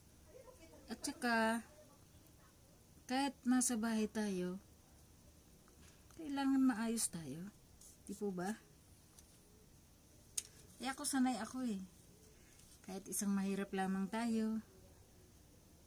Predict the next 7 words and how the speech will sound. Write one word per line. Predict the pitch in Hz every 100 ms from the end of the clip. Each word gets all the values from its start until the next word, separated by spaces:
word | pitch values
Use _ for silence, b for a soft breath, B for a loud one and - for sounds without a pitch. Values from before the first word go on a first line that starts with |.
| - - - - - - -
anuhin | 220 233 226
natin | 214 214 202
ang | 190
kalinisan. | 185 185 180 165 147 143 139 165 - - - - - - - - - - - - - - - - - - - - - - - - - - - - - - -
Lagi | 185 180 190
natin | 190 180 180 165 151
i-apply. | 117 - 123 143